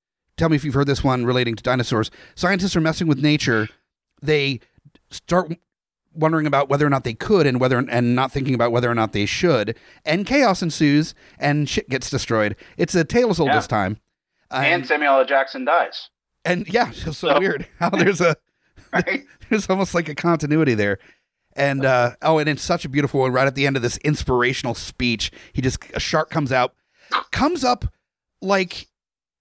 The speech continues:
Speaker 1: like, like out of a water, out, out of the water, grabs him, and then, like, dips back into the water like he's, like, some sort of video game plant that comes and grabs him. It's just, it's so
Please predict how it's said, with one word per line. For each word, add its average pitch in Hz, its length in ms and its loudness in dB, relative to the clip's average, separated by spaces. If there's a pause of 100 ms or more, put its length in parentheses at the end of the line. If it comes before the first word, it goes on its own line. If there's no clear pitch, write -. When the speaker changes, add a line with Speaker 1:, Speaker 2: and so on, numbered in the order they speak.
(120)
Speaker 1:
like, 185 520 -2 (640)
like 190 240 -2
out 240 140 -2
of 202 160 0
a 180 100 4
water, 180 580 0
out, 175 140 2
out 190 100 2
of 208 60 -2
the 208 60 2
water, 180 340 0
grabs 185 400 0
him, 196 100 0
and 170 200 2
then, 180 160 2
like, 147 260 -2
dips 220 240 -2
back 185 560 -2
into 185 260 0
the 175 120 2
water 143 640 0 (680)
like 170 180 2
he's, 170 380 -6 (600)
like, 170 160 0
some 190 180 0
sort 185 180 0
of 147 60 -2
video 165 280 2
game 147 240 0
plant 135 440 -2
that 131 100 -2
comes 147 260 2
and 139 160 -2
grabs 139 320 0
him. 127 140 -6
It's 143 200 -4
just, 165 240 -2
it's 156 200 -4
so 185 580 0